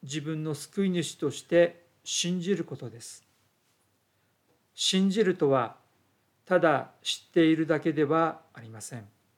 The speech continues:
心から信頼し、イエス・キリストに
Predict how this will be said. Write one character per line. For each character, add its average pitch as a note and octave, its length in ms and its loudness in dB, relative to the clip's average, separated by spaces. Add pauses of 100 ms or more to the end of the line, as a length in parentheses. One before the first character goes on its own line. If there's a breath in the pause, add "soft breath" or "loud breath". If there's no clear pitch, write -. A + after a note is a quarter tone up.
(960)
心 E3+ 380 4
か D#3+ 140 0
ら D#3 340 2 (220)
信 D#3+ 420 -6
頼 D3+ 200 2
し、 C#3+ 360 -8 (720)
イ F3 60 6
エ F3+ 100 8
ス・ - 160 -4
キ D3 140 -6
リ D3+ 100 0
ス C#3+ 120 -8
ト D#3 140 -2
に D#3+ 300 -8